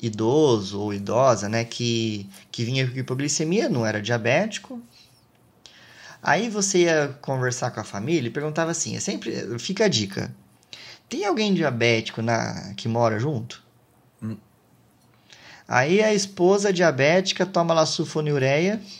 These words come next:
Speaker 1: né? E ele tá, porque, quem já não se deparou com a situação, qual que é o remédio que você tomar? Aquele branquinho lá.
Speaker 2: É, é.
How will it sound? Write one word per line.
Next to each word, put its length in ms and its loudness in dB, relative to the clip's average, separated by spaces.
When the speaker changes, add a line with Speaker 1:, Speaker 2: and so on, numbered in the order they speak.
Speaker 1:
né? 220 -6
E 80 0
ele 140 4
tá, 180 2
porque, 720 -2
quem 160 -2
já 140 2
não 60 0
se 100 -2
deparou 280 0
com 80 -2
a 40 2
situação, 640 -2
qual 140 -2
que 80 0
é 20 2
o 40 2
remédio 260 2
que 80 2
você 60 2
tomar? 280 4
Aquele 220 2
branquinho 640 2
lá. 360 2
Speaker 2:
É, 60 -6
é. 260 -2